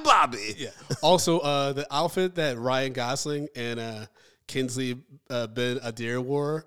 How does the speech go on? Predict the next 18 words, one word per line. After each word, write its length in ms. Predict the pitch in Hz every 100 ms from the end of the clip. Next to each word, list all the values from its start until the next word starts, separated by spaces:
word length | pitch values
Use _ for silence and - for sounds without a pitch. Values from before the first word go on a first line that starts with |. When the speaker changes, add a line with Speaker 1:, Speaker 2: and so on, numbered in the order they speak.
| -
Speaker 2:
like, 180 | 131
those 300 | 127 127 - 139
matching 300 | 135 135 123
kid 200 | - 127
outfits, 380 | 147 160 151 -
I 140 | 120
need 220 | 117 113
that 180 | 104 110
shit. 300 | - 101 - _ _ _ _ _ -
Speaker 1:
No, 140 | 113
you 100 | 98
don't. 240 | 78 64 _ _ _ 139
Speaker 2:
I, 100 | 151
that 180 | 160
shit 140 | 160 175
looks 160 | 165
so 380 | - - 147 143
funny 400 | - 143 123 107